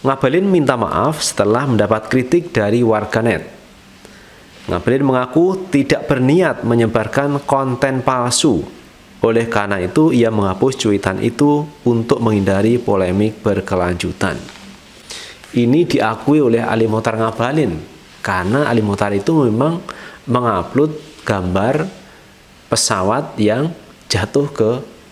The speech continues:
laut. Jadi moncongnya itu mengarah ke laut, teman-teman. Dan ini adalah, eh, gambar yang tidak benar. Tetapi ini diupload oleh Ali Mohtar Ngabalin. Berarti ini kan mengupload barang yang hoax, tidak benar. Karena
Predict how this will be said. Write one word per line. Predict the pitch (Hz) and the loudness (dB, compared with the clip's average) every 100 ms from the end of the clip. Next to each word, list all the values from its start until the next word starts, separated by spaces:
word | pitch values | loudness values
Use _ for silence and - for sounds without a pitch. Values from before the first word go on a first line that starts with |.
| - - - | -20 -20 -8
laut. | 113 135 117 - - | -2 0 -2 -4 -2
Jadi | 113 135 | 2 2
moncongnya | 127 120 117 135 127 123 123 | 2 2 0 0 2 2 2
itu | 151 | 2
mengarah | 117 107 113 | 2 0 -2
ke | 113 110 | -2 -2
laut, | 92 82 | -2 -2
teman-teman. | 87 80 76 73 - - - - - - - | -6 -6 -8 -12 -16 -20 -20 -20 -20 -20 -4
Dan | 113 110 - | -2 -2 -2
ini | 113 123 165 | 0 2 2
adalah, | 117 104 117 160 - - - - - 131 | 0 0 0 -2 -8 -18 -20 -20 -12 -6
eh, | 107 | -4
gambar | - 107 113 135 | -4 -2 0 0
yang | 123 117 | 0 -2
tidak | 110 110 98 | -2 -2 -2
benar. | 104 92 80 - - - - - - - - | -4 -4 -6 -16 -20 -20 -20 -20 -20 -10 -2
Tetapi | 107 110 143 | 0 0 0
ini | 135 | 0
diupload | 135 127 92 - 180 185 | 0 -2 -2 0 0 2
oleh | 104 104 151 165 - - - - | 0 2 0 -4 -12 -20 -20 -6
Ali | 107 117 | -2 0
Mohtar | 139 151 147 | 0 0 0
Ngabalin. | 143 156 131 85 76 - - - - | 0 0 0 -2 -6 -16 -20 -20 -8
Berarti | 101 98 127 | -2 0 2
ini | 151 | 2
kan | 170 180 | 2 2
mengupload | 165 135 117 175 170 | 2 2 0 -2 -2
barang | 117 120 151 | -2 0 0
yang | 131 123 | 0 0
hoax, | - - - - | -2 -2 -4 -4
tidak | 135 139 - | 0 0 2
benar. | 123 101 - - - - - - - - - | 0 0 -8 -16 -20 -20 -20 -20 -20 -20 -4
Karena | 107 123 160 160 113 | -2 0 0 0 -2